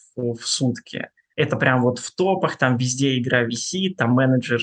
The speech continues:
там какой-нибудь площадки говорит: "Все, вот типа это у нас там максимум с одной игры", или там пятьсот в сутки, вот такие суммы примерно были. Вот, но на них как бы не приходится особо рассчитывать, это должно и повести в том числе.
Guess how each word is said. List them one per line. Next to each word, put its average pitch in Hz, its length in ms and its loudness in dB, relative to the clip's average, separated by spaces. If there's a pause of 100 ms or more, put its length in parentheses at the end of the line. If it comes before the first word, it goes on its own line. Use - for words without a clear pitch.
там 117 140 -2
какой-нибудь - 380 -2
площадки 127 480 0
говорит: 123 320 0
"Все, 123 240 2
вот 113 120 -4
типа - 220 -6
это 131 260 0
у 110 100 0
нас 113 220 0
там 110 140 -6
максимум 110 420 -2 (380)
с - 100 0
одной 117 340 2
игры", 185 240 0
или 196 240 -2
там 123 260 0
пятьсот 135 680 -2
в - 60 -12
сутки, 120 420 -4
вот 113 180 -2
такие 113 340 -2
суммы 160 420 -2 (260)
примерно 151 460 4
были. 120 320 0 (200)
Вот, - 240 2
но 196 220 2
на 175 120 2
них 165 200 2
как 135 180 0
бы 135 80 2
не 135 120 2
приходится 151 500 0
особо 117 300 -6
рассчитывать, 123 640 -6
это 113 280 -2
должно 113 460 0
и - 380 -6
повести 123 420 -2
в 117 80 -10
том 107 160 -6
числе. - 420 -6